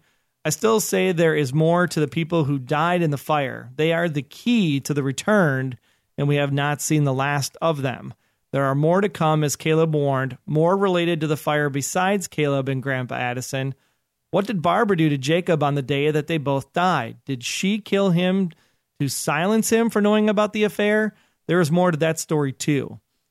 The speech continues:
Jacob is not sad about Tom because he knows that Tom is returning.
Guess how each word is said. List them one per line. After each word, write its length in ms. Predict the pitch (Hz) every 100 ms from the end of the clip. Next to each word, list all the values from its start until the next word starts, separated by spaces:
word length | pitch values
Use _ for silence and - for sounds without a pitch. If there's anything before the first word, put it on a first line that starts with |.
| _ -
Jacob 380 | 156 170 202 170
is 100 | 143
not 240 | 160 156
sad 320 | - 180 190
about 280 | 180 151 135
Tom 340 | - 135 131 139
because 280 | 143 151 135
he 100 | 151
knows 240 | 151 143
that 200 | 143 131
Tom 360 | - 160 165 160
is 200 | 156 131
returning. 720 | 131 - 208 233 135 120 139